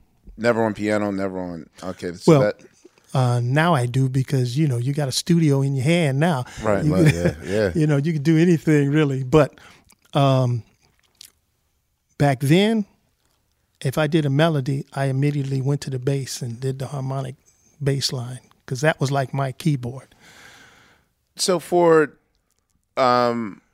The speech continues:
Speaker 1: a l-, for those first four, three or four initial Silvers albums,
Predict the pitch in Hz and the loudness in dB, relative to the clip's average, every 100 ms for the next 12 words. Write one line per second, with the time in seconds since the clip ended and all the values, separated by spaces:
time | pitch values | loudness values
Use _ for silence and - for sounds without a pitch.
0 | _ _ _ - 123 135 - 123 135 135 | _ _ _ -2 -2 -2 -8 -12 -2 4
1 | 139 131 113 - - 156 143 - - - | 4 2 -4 -12 2 2 4 -2 -10 -18
2 | - 131 127 127 123 - _ 123 120 - | -10 0 2 2 0 -4 _ 0 0 0
3 | 117 107 90 95 107 - 98 - 113 107 | 0 0 -2 -4 -6 -4 -6 -4 -4 -2
4 | 104 101 104 107 107 104 | -4 -4 -4 -4 -8 -14